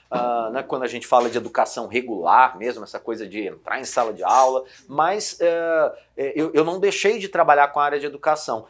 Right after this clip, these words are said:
mas por um outro lado, educação corporativa, né? Ou seja, é, ao invés de ajudar as pessoas a é, pegarem os seus diplomas ali depois, né, de um, de um certo período de tempo,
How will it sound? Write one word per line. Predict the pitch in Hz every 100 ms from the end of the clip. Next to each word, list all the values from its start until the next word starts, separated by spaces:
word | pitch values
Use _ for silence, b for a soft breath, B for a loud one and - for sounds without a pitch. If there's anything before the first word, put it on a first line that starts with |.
| _
mas | 120 127
por | 160
um | 156
outro | 160 190 190
lado, | 147 147 -
educação | 120 127 - 139 - 175 196 - b _
corporativa, | - 190 196 185 196 143 113 110 _ -
né? | 123
Ou | 147 123
seja, | 139 117 95 87 B -
é, | 110 107 107 101 95 92
ao | 98
invés | 110 131 151 127
de | 139 95 B -
ajudar | 107 113 117 196
as | 220 -
pessoas | 180 - 143 120 95 95
a | 117 104 - _ 107
é, | 107 107 98
pegarem | - 123 131 127
os |
seus | 143 117
diplomas | 104 - 101 185 170 117
ali | 113 123
depois, | 113 107 117 107
né, | 107 156
de | 131
um, | 113
de | 107
um | 104
certo | - 107 101
período | 117 101 98 90
de | 85
tempo, | - 156 -